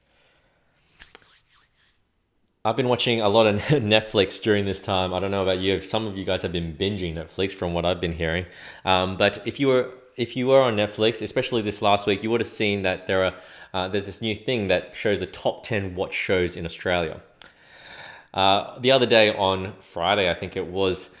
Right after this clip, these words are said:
uh, the number one watched show, the watch program on Netflix was the documentary The Last Dance. I don't know if you have seen it or seen it pop up on your Netflix. It's about Michael Jordan's career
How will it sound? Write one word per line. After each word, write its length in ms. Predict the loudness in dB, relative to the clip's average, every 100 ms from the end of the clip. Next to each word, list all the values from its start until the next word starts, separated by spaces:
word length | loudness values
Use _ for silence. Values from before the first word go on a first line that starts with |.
| -20 _
uh, 140 | -10 -10 -10
the 100 | -4
number 300 | -2 2 2
one 460 | 4 2 2 -2 -12 -20
watched 480 | -4 0 0 -2 -14 -18 _ _ _
show, 580 | -20 -16 -4 0 2 2
the 60 | 2
watch 340 | 0 0 -4
program 600 | 2 2 4 2 0 -2
on 380 | -2 0 2 -2
Netflix 600 | -4 -4 -4 0 -2 0
was 140 | -2 -2
the 80 |
documentary 840 | 0 0 2 0 0 0 0 0 -2 -10 _ _
The 100 | -8
Last 500 | -2 -2 -2 -6 -10
Dance. 320 | -8 -8 -10
I 80 | -8
don't 100 | -4
know 60 | -4
if 160 | -4
you 80 | -6
have 200 | -4 -6
seen 340 | -8 -6 -4 -4
it 100 | -2
or 200 | -2 -2
seen 180 | -6
it 100 | -10
pop 240 | -8 -6 -4
up 240 | -6 -8 -20 -18
on 160 | -8 -4
your 80 | -2
Netflix. 400 | -4 -4 -4 -4
It's 160 | -8
about 280 | -2 0 -2 -10 -18
Michael 360 | -4 -4 -2 -4
Jordan's 360 | 0 -2 -2
career 540 | -8 -8 -4 0 0